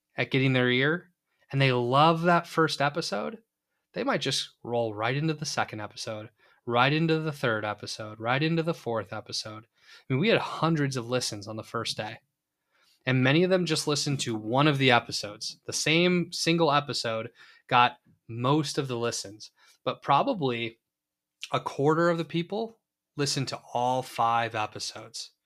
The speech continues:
And they began the habit of listening to each episode. And we got some raving fans through that. Maybe it was even more than a quarter. It might have been a third or half. It's hard for me to remember, but I was,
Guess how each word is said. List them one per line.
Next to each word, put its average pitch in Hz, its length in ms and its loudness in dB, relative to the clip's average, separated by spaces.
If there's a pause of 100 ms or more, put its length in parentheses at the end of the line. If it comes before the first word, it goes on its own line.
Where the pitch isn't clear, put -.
(420)
And 123 120 -4
they 123 80 -2
began 127 680 -2
the 127 80 -4
habit 123 800 -2 (480)
of 113 260 -6
listening 131 500 -4
to 127 100 -10
each 120 400 -8 (120)
episode. 107 680 -8 (520)
And 120 400 0
we 123 280 -6 (320)
got 110 260 -2
some 131 180 -4
raving 123 360 -4
fans 160 460 -8
through 110 160 -8
that. 101 200 -10
Maybe 202 200 -4
it 165 40 0
was 131 100 -2
even 135 180 -2
more 135 220 0
than 120 120 -6
a 104 40 -12
quarter. 107 280 -8
It 107 80 -12
might 160 100 -4
have 180 80 -4
been 135 80 0
a 113 60 -4
third 147 540 -2 (240)
or 113 80 -10
half. 147 400 0
It's - 100 -8
hard 151 200 0
for 139 100 -6
me 120 60 0
to 110 80 -2
remember, 107 440 -4 (340)
but 120 100 4
I 123 80 6
was, 123 260 0